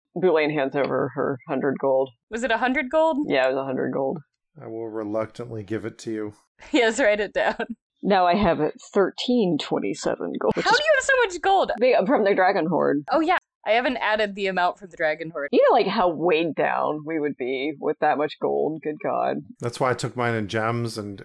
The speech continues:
Speaker 3: precious objects.
Speaker 1: Mm.
Speaker 2: Where did I write my gold? Oh, I must have wrote it on my old character sheet and didn't transfer it over.
Speaker 1: To answer your question, Tanglebeard is stressed out and under fire from the Empire, and he is going to get out of town for a while and go work on repairing the lock.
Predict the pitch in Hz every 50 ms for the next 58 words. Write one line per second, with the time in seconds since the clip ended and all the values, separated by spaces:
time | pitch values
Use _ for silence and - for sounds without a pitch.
0 | - _ - - - 123 113 107 - 117 104 - 113 107 107 107 107 - 117 95
1 | 90 - - - - 190 151 143 135 135 139 - - 285 - 539 302 - - 262
2 | 339 381 320 233 196 190 190 175 - 180 175 160 - - 170 170 - - 247 285
3 | 285 277 254 262 254 - 285 262 240 240 233 233 220 214 214 196 185 - - -
4 | 165 175 180 180 180 180 180 175 170 _ _ _ - - - 135 131 113 131 -
5 | _ - - - - - - - - _ _ _ - 151 - - 139 - - -
6 | - - - 90 - - - - - - - - - - - - - - - -
7 | _ _ _ _ _ _ - - 208 220 208 190 - 185 170 160 143 - - 165
8 | 143 - - 139 131 139 - 147 135 131 139 131 - 131 135 131 123 127 135 139
9 | - - 147 123 - - - - 127 120 120 120 120 135 120 117 135 - - 104
10 | 113 131 110 107 147 - - 131 127 120 120 120 120 139 - - 139 131 123 127
11 | 131 135 139 139 - 151 143 143 139 143 143 139 139 139 139 139 143 170 151 143
12 | 147 147 143 143 - 147 147 147 147 151 151 143 143 143 147 147 - - 165 151
13 | 151 156 151 - 139 131 131 123 127 123 123 127 123 123 131 131 131 135 135 131
14 | 131 139 139 143 - 135 127 131 139 143 139 - 156 139 139 139 139 139 135 131
15 | 131 139 143 135 127 135